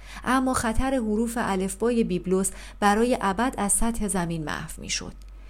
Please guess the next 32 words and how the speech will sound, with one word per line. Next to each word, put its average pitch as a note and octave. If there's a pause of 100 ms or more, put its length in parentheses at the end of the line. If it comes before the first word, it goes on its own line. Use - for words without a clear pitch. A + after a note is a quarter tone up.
(220)
کاهن D#4
اعظم B3
با A3+
دقت A#3+
سنگ A#3
را G3
پاک -
کرد. - (280)
این C#4
سنگ C4
نمایانگر G#3
نقطه‌ای A3+
بود G#3
که G3
نسل‌ها F3+
قبل A3+ (200)
آسمان‌ها G#3
به A#3+
زایر F#3+
بیگانه F3+
نشان D3+
داده -
بودند - (320)
تا G#3+
این A3
شهر C#4
را C4
در G#3+
آن A3
نقطه G3
بنیان C#3+
بگذارد. E2+